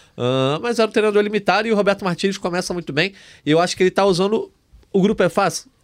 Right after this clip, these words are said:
vou testar, ó, a escalação que ele bota contra a Eslováquia, mais conservadora.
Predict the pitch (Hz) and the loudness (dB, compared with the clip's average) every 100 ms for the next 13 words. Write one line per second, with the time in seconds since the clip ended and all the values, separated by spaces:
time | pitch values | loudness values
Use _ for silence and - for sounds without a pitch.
0 | 120 151 170 180 - 131 123 180 - _ | -8 -4 0 0 0 0 2 0 -2 _
1 | _ - 170 170 - 214 196 196 196 185 | _ -4 -2 0 0 0 0 -2 -2 0
2 | 165 160 139 113 - 151 151 156 151 131 | 0 0 -2 -2 -4 -4 0 2 2 2
3 | 160 165 120 104 - 123 139 147 - - | 0 -2 -6 -14 -10 -4 0 0 -2 -10
4 | _ _ - 156 160 160 175 151 143 101 | _ _ -8 -4 0 2 2 4 4 2